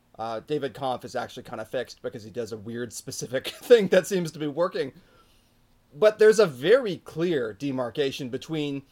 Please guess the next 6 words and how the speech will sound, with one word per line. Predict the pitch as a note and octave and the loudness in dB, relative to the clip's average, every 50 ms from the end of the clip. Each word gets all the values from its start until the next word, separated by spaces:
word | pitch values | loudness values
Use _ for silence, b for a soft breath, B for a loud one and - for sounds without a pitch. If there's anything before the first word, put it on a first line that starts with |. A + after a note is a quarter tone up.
| b b b b b b _ _ _ _ _ | b b b b b b _ _ _ _ _
the | C#3 D#3 | -2 0
guys | C#3+ E3 D#3 E3 F#3 G3+ G#3 F#3+ - - D3 - _ _ _ _ _ _ _ _ _ _ _ _ - | 4 4 6 6 6 4 2 0 -6 -12 -16 -18 _ _ _ _ _ _ _ _ _ _ _ _ -10
who | F3+ D#3 G3 G3+ | -6 -4 -4 -4
matter | F3 D3+ D3 D3+ D#3+ D3+ C#3+ C#3 C3+ - | -2 0 0 2 2 2 2 2 0 -2
a | B2+ C3 | -2 -2
lot | B2+ C3 D#3 E3 C#3+ A2+ - - - - | 0 4 4 4 4 2 0 -6 -14 -18